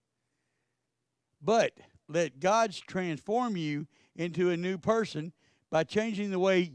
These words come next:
you think. How do you think? What do you think about? What is your life about?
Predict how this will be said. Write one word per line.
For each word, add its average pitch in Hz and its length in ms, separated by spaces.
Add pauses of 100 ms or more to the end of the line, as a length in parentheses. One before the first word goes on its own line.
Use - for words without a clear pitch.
you 180 640 (1080)
think. 127 400 (3250)
How 208 180
do 247 60
you 262 200
think? 151 480 (2000)
What 185 120
do 208 60
you 262 160
think 214 280
about? 139 400 (1500)
What 208 160
is 208 140
your 262 180
life 208 240
about? 135 420